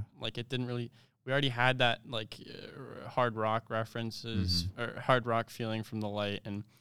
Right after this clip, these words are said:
Speaker 2: Yeah.
Speaker 1: didn't really bring anything new to it. Um, and it felt like <sighs> the guitar riff was really generic. <laughs>
Speaker 2: Yeah.
Speaker 1: Um, When I Ball, pretty fun.
Speaker 2: Decent.
Speaker 1: Um,
Speaker 2: I, I really enjoy it.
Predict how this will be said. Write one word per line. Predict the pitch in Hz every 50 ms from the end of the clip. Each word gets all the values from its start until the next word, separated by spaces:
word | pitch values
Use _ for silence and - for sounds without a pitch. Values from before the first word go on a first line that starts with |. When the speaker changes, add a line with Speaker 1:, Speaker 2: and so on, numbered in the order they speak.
| _ -
Speaker 2:
Yeah. | - - 120 104 104
Speaker 1:
didn't | 135 120
really | 117 123 117
bring | 101 117 110
anything | 110 104 - 110 101 95
new | 95 101 104
to | - - 123
it. | 127 127 - - - - _ - - - - - - _ - -
Um, | - - - - - - - _ _ -
and | 139 113
it | -
felt | - 151 131
like | 127 127 - - - _ _ _ _ -
<sighs> | - - - - - -
the | 143
guitar | 120 120 - - 120 117 113
riff | 113 110 -
was | 120 107 98 113
really | 117 117 117 113 113 107
generic. | - 120 110 - - - 131 120 120 - - - -
<laughs> | -
Speaker 2:
Yeah. | - 110 104 101 101 98 98 107 110 - - - - - - - _ _ -
Speaker 1:
Um, | 127 123 117 110 107 98 98 95 - - _ _ _ _ _ _ _ _ _ _ _ _ _ _ _ -
When | 143 135 135 135
I | 135 131
Ball, | 120 - 120 117 117 117 120 117 117 127 -
pretty | - 190 185
fun. | 165 - - 120 117 117 120 117 - -
Speaker 2:
Decent. | - 104 98 - 98 90 92 - - -
Speaker 1:
Um, | 110 113 104 101 107 110
Speaker 2:
I, | 120
I |
really | 131 135 131 123 127
enjoy | 120 110 104 98 90 87
it. | 85 -